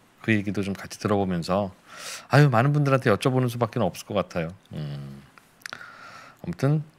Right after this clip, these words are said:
<clears throat> 어떻게 보십니까? 그럼 이런 상황에 대해서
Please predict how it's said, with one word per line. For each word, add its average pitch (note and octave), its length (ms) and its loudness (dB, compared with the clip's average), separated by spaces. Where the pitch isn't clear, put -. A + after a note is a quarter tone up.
<clears throat> F3 460 2
어떻게 E3+ 240 4
보십니까? D3+ 380 6
그럼 C3+ 160 4
이런 D3 240 6
상황에 C3+ 720 2
대해서 A#2 340 0